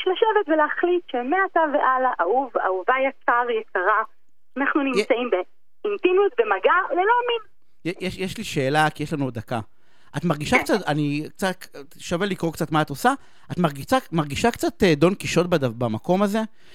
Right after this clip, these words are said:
Speaker 2: כי את, כי אני, אני, אני חבר בכל מיני פורומים, בסדר? של, אה, לפני נישואים, אחרי נישואים, אני, אני כאילו, אני לא, את יודעת, ואני קורא המון דברים, ולמשל, ב-, בכל מיני פורומים של גרושים גרושות דווקא, אני רואה את השיח
Speaker 1: מהמם.
Speaker 2: על סקס, וכאילו, הם אומרים, "אין את זה, אז חבל על הזמן,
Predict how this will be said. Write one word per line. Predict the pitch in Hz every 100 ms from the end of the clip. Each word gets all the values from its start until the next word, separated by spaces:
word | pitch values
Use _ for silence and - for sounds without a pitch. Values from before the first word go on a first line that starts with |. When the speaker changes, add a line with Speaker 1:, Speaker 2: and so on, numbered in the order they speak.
| -
Speaker 2:
כי | -
את, | 180 -
כי | 220
אני, | 226 294 277
אני, | 214 214 214
אני | 196 190
חבר | 226 262
בכל | - 233
מיני | 220
פורומים, | - 180 156 143 123 120
בסדר? | - 208 233
של, | - 240 240
אה, | 240 240
לפני | 240 226 247 247
נישואים, | 240 - 233 226
אחרי | - 247
נישואים, | 247 214 233 233 220
אני, | 214 208
אני | 202 196
כאילו, | 214 202 185
אני | 185 190 196
לא, | 208 - -
את |
יודעת, | 202 247 - - - - -
ואני | 170
קורא | - 190
המון | 269 240 233
דברים, | 190 170 156
ולמשל, | 156 160 269
ב-, | 226 196
בכל | 165 226
מיני | 233 220
פורומים | 214 214
של | 202
גרושים | 165 147 151 196
גרושות | 165 151 127
דווקא, | 120 110 - 139 - - - - -
אני | 196
רואה | 415
את |
השיח | 415 247 294
Speaker 1:
מהמם. | 277
Speaker 2:
על | 247
סקס, | - 180 156
וכאילו, | 185 247
הם | 254
אומרים, | 269 359 440
"אין | 269 330
את | 381
זה, | 285
אז | 392 -
חבל | 311 349 339
על |
הזמן, | 311 311